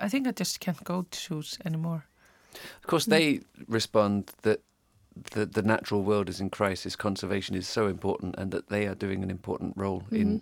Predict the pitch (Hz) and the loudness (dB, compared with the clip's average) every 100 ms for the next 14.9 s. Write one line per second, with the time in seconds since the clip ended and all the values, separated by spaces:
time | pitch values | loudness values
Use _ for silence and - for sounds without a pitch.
0 | - 92 95 101 90 92 139 156 90 85 | -4 -4 -4 -4 -4 2 4 6 4 0
1 | 80 - - 90 - 87 - - _ _ | -2 -6 -8 -10 -8 -12 -14 -20 _ _
2 | - 269 - 180 220 226 - - 214 208 | -4 -2 0 -2 -2 -4 -12 -6 0 4
3 | 233 226 - 220 - 214 208 - 175 180 | 4 4 2 0 2 2 2 2 2 2
4 | - - - - 190 180 175 _ _ - | 0 -10 -8 0 0 2 -2 _ _ -8
5 | - 185 185 185 - 170 165 - 170 165 | -2 2 4 2 0 0 0 -4 -2 0
6 | 165 160 - - - 175 165 - - 226 | 0 0 -2 -2 2 2 2 -2 -2 2
7 | 170 156 - 165 160 165 156 156 160 151 | 2 0 -2 0 0 0 0 0 -2 0
8 | 156 151 151 - 151 - 165 165 - 151 | 0 0 -4 -4 -6 -4 -2 -2 0 -4
9 | 143 156 156 156 160 - 160 156 151 - | -2 -2 -2 0 -2 -2 -4 -2 -4 -4
10 | 160 156 156 - _ _ _ - 202 190 | -2 -2 -2 -6 _ _ _ -6 -4 0
11 | 180 175 190 202 170 175 185 170 160 180 | 4 6 8 6 4 4 4 4 4 2
12 | 170 - 196 180 175 180 196 185 180 180 | 2 4 4 6 6 4 4 4 4 2
13 | - - 269 196 175 - 151 175 180 - | -4 2 6 6 6 0 0 2 2 2
14 | 175 180 - - 160 - - 165 | 4 4 2 0 0 0 0 0